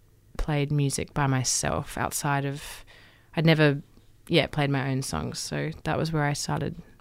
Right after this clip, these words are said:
playing my own songs in England, just at this pub, this local pub, open mic night as well. And then I, yeah, I came back and yeah, rejoin the band. Liz was just like, "Yeah,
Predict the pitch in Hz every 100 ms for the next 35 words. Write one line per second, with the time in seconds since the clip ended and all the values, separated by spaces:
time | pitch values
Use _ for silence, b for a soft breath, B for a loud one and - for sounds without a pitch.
0 | - 160 156 156 160 - 156 160 156 160
1 | 151 156 160 - b b b b b b
2 | b - 165 170 151 - - - - -
3 | - _ - - - 147 139 151 - -
4 | 160 - 151 - 160 156 - 156 156 175
5 | 208 156 - 160 160 - 156 160 160 -
6 | 175 170 175 - b b b b b b
7 | b - 160 151 147 143 175 247 - -
8 | - - - - 180 - - 170 160 147
9 | 147 - - - - 165 139 - - -
10 | - - - - - - 135 - - 147
11 | 135 139 143 143 147 147 - 139 - 175
12 | - 160 - - 151